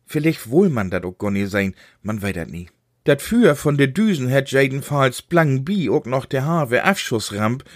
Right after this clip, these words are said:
und düt und dat in de Umgebung inschmolden.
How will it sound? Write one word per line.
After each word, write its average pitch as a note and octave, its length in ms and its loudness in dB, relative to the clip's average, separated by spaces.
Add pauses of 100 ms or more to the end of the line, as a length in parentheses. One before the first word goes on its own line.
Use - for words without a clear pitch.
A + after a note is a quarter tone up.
(180)
und D3 380 -4
düt F#3 140 4
und B2+ 200 -2
dat A#2+ 240 0
in A#2+ 200 -4
de A2+ 120 0
Umgebung A#2 760 0
inschmolden. E2 840 -4